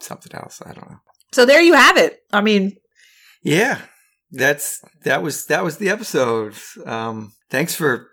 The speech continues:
Speaker 1: summing it up. Did you enjoy it? 'Cause I wasn't, I wasn't really into it, even though this was my
Speaker 2: Um,
Speaker 1: pick. I, I
Speaker 2: I
Speaker 1: wasn't
Speaker 2: was
Speaker 1: really into it.
Speaker 2: surpri-, I kept wondering, my big question was why you picked it. Because Hostage Crisis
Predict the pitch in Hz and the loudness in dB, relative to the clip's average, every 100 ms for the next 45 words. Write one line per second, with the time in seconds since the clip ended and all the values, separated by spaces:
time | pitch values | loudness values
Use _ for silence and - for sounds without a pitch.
0 | _ _ _ _ _ _ - 139 151 131 | _ _ _ _ _ _ -10 -6 -4 -2
1 | 113 139 131 - - - 120 170 151 120 | -2 -2 -4 -8 -18 -10 -2 0 0 0
2 | 143 185 - 135 107 - - 139 147 156 | 0 0 -2 -6 -6 -8 -6 -4 -4 -4
3 | 170 170 139 175 196 196 190 220 120 104 | -6 -6 -6 -4 -4 -6 -4 -2 0 0
4 | 139 170 165 170 165 135 143 151 - 143 | 0 0 0 -2 -4 -4 0 2 2 0
5 | - 104 120 123 415 466 - 302 247 - | -2 -8 -6 0 4 4 2 -6 -6 -8
6 | - - 370 339 330 392 440 392 381 359 | -10 -2 0 2 2 2 2 2 2 4
7 | 320 285 - 208 240 233 269 269 247 240 | 0 0 -6 0 2 4 2 2 -2 0
8 | 208 185 185 190 190 185 175 - - - | -2 -2 0 0 0 -6 -8 -10 -12 -18
9 | - - - 220 247 214 208 226 269 339 | -16 -14 -4 2 4 4 4 2 2 0
10 | - 233 233 254 240 | 0 0 0 -2 -4